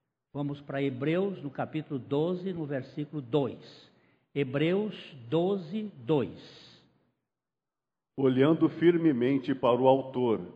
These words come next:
Speaker 2: e consumador da fé, Jesus, o qual, em troca da alegria que se lhe estava proposta, suportou a cruz, não fazendo caso da ignomínia,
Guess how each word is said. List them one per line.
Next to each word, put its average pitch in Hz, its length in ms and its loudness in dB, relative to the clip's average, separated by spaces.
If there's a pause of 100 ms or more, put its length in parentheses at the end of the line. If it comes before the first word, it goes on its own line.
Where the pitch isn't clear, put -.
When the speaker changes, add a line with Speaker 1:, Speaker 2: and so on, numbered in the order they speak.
Speaker 2:
e 123 120 0
consumador 127 720 -2
da 107 120 0
fé, 113 500 -2 (300)
Jesus, 123 680 2 (240)
o 123 100 -2 (140)
qual, 123 400 6
em 127 200 0
troca 135 400 4
da 139 100 2
alegria 139 560 0
que 110 120 -12
se - 120 -4
lhe 127 120 -2
estava 127 460 0
proposta, 120 840 0 (1080)
suportou 185 640 4
a 196 60 0
cruz, 147 340 2 (400)
não 127 240 2
fazendo 135 460 2
caso 135 400 0
da 135 100 0
ignomínia, 131 800 2